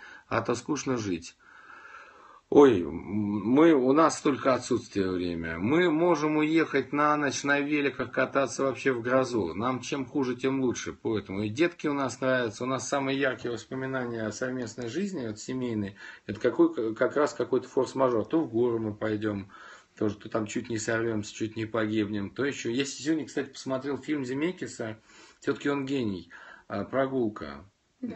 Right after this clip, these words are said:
Speaker 1: Ты
Speaker 2: ты
Speaker 1: прям такие у меня чувства, это, пробудил он, чи-, светлые, чистые. Значит,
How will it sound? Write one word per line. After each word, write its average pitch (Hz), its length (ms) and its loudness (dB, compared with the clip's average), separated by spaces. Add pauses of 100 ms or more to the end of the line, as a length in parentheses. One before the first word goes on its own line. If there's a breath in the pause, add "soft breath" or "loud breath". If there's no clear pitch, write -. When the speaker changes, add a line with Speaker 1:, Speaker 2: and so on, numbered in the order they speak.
Speaker 1:
Ты 101 200 -10
Speaker 2:
ты 113 260 -2
Speaker 1:
прям 135 300 0
такие 151 340 0
у - 20 0
меня 127 240 -2
чувства, 113 880 -2
это, 104 200 -6
пробудил 123 680 0
он, 101 180 -2
чи-, 120 240 0
светлые, 117 580 0
чистые. 110 540 -6 (640 loud breath)
Значит, 110 380 -2